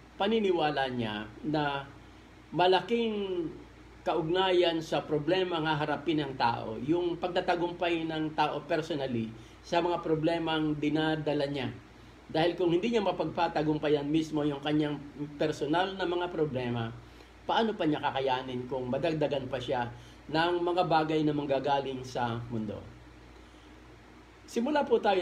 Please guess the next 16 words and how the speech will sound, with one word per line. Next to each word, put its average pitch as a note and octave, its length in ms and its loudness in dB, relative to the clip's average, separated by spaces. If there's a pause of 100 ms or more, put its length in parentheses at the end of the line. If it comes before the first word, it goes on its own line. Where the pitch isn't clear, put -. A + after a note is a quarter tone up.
sa D#3 160 0
verse D3 400 2
eleven. A2+ 560 -4 (280)
At A#2+ 80 -6
sa C3 160 -6
verse A#3 240 0
eleven C#3+ 480 0
ay D#3 80 0
mababasa C#3 560 0
natin A#2+ 400 -2
ang C#3 100 -6
ganito C#3 380 -2 (160)
mula D#3+ 320 0
sa D3 320 0
Mabuting D3+ 720 -2
Balita. A#2+ 400 -4